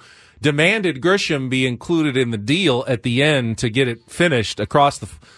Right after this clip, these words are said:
across the finish line at the end, even though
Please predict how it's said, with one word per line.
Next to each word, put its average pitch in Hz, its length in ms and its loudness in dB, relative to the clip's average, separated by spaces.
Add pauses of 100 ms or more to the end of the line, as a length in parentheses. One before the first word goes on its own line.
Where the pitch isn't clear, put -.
(100)
across 185 460 2
the 139 100 -2
finish 202 420 0
line 101 400 2
at 123 220 2
the 113 180 2
end, 104 380 2 (320)
even 180 300 2
though 151 340 2